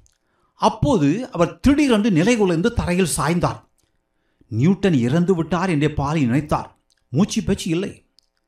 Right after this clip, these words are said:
கொஞ்ச நேரத்தில் அவருக்கு ஏதோ ஒரு வகையான வலிப்பு ஏற்பட்டிருக்கிறது என்று பாலி உடனடியாக புரிந்து கொண்டு உதவி நாடி வெளியே ஓடினார். அங்கு ஒரு ஆளை கண்டுபிடித்து விவரத்தை சொல்லி அவரை மருத்துவரிடம் அனுப்பினார்.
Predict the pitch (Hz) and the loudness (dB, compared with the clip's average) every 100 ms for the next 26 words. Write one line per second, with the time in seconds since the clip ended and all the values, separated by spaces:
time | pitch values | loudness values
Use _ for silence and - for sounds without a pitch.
0 | - 175 170 147 143 143 220 - - _ | -2 0 2 2 2 0 -4 -6 -12 _
1 | _ _ 127 147 160 139 113 156 214 254 | _ _ 0 0 0 -2 0 0 2 2
2 | 208 160 147 160 143 120 147 247 - 208 | 2 2 0 2 2 2 2 2 0 0
3 | 143 208 196 180 170 147 151 147 135 - | 0 0 -2 -2 -2 -2 -2 0 0 -2
4 | 131 185 190 160 180 147 147 139 131 151 | -2 0 0 0 0 0 0 -2 -2 0
5 | 131 123 151 262 - - _ _ _ _ | 2 4 4 2 0 -8 _ _ _ _
6 | - 123 - 190 107 110 151 247 - - | -4 2 4 2 -2 -2 0 0 -2 -10
7 | _ - 131 185 202 110 160 160 - - | _ -4 -2 2 0 0 -4 -4 -8 -16
8 | _ _ _ _ - 139 156 120 120 107 | _ _ _ _ -4 0 2 2 0 -2
9 | 156 190 113 143 165 131 131 202 147 - | -2 -4 -2 0 0 0 -2 -2 -2 -6
10 | - 131 190 208 - 113 127 165 220 - | -4 -2 0 -2 -2 -2 0 2 0 -2
11 | _ - 131 151 120 160 196 208 131 151 | _ -8 -2 0 2 0 0 -2 0 0
12 | 175 131 127 110 | 0 0 -2 -4